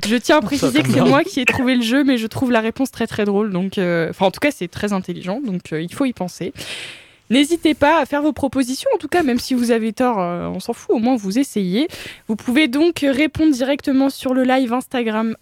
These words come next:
Speaker 1: arobase amphi tiret du bas radio alpa, ou appeler au zéro deux quarante-trois vingt-quatre trente-sept trente-sept.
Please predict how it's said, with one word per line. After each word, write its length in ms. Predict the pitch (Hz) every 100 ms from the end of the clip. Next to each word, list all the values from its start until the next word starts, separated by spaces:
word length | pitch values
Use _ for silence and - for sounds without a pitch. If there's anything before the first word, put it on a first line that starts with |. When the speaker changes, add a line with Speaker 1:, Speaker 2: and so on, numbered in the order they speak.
| -
Speaker 1:
arobase 560 | 226 247 233 262 247 -
amphi 380 | 254 269 - 240
tiret 260 | - 247 240
du 100 | 254
bas 140 | 254
radio 340 | 240 240 226 247
alpa, 400 | 233 - 233 - -
ou 160 | 330
appeler 420 | 277 240 220 262 -
au 100 | 240
zéro 300 | 233 247 240
deux 240 | 214 240 277
quarante-trois 640 | - 240 220 220 - 196 185
vingt-quatre 800 | 185 233 254 - 254 240 - 190 -
trente-sept 560 | - 294 285 - 220
trente-sept. 560 | - 240 226 226 240 -